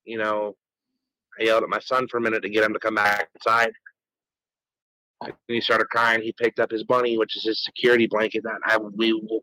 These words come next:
I would never take from him. Don't you think about it. Dean Michael, get away from that coffee table. Away.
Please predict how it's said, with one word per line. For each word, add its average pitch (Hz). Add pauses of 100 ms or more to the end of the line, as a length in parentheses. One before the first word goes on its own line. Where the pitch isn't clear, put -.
I 113
would 110
never 117
take 110
from 110
him. 110 (1120)
Don't 127
you 135 (100)
think 135
about 107
it. 104 (1900)
Dean 147
Michael, 113 (1080)
get 113
away 98
from 135
that 135
coffee 113
table. 95 (3750)
Away. 107